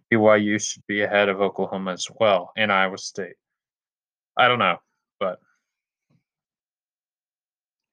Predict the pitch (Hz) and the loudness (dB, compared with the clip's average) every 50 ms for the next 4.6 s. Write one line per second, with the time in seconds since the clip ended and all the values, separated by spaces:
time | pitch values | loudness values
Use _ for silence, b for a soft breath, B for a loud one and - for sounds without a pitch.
0 | _ _ _ _ - 131 139 135 - 156 147 143 139 139 131 120 135 135 123 - | _ _ _ _ -10 -8 -8 -6 -6 -6 -4 -2 -2 -2 -2 0 0 -2 -2 0
1 | - 139 127 123 113 113 113 113 - _ _ _ _ _ _ _ _ _ _ _ | 2 2 4 4 4 2 0 0 -2 _ _ _ _ _ _ _ _ _ _ _
2 | _ _ _ _ _ _ _ _ _ _ - 127 117 120 131 127 127 123 117 110 | _ _ _ _ _ _ _ _ _ _ -4 -4 -2 -2 -2 -2 -2 -2 -4 -4
3 | 113 123 120 117 113 113 110 107 107 107 107 - - - 113 110 107 107 104 104 | -2 -2 0 4 4 4 4 4 2 -2 -6 -8 -4 0 2 2 2 2 0 -2
4 | 101 101 101 98 92 - - - - - - | -4 -6 -6 -6 -8 -8 -10 -10 -10 -12 -18